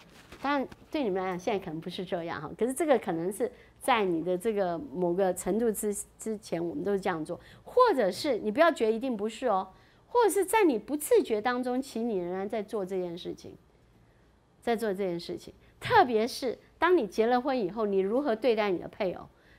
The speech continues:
其实往往是你看你的父母亲怎么样做，你大概就怎么样对你的配偶。还有是，呃，imita-, limit-, I mean，imitation 也是哦，就仿效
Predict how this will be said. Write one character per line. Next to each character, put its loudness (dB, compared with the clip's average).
其 -4
实 2
往 6
往 2
是 -2
你 -2
看 -4
你 -2
的 -6
父 -8
母 0
亲 -4
怎 -6
么 -8
样 -4
做， -8
你 -2
大 -2
概 0
就 -2
怎 -8
么 -8
样 -2
对 0
你 -6
的 -18
配 -6
偶。 -14
还 2
有 8
是， 2
呃， 2
imita-, 6
limit-, 2
I 0
mean，imitation 2
也 0
是 -2
哦， 4
就 0
仿 0
效 2